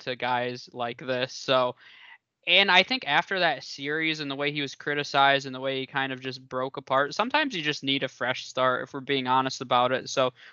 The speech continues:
from Ben Simmons' standpoint, from Philly's standpoint, it makes sense to move on long term. I think in the short term, it hurts a little bit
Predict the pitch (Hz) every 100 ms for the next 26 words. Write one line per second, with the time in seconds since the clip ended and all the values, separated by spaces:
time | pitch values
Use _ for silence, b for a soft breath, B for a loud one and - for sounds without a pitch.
0 | - 151 156 196 190 190 175 170 - 165
1 | 160 160 160 147 127 131 160 160 151 -
2 | 151 147 139 143 139 B B B - 151
3 | 170 - - 143 143 - 143 131 135 135
4 | 131 139 135 131 127 139 147 147 - -
5 | 143 151 151 139 160 139 135 - 143 -
6 | 151 143 135 143 143 120 123 139 143 147
7 | 135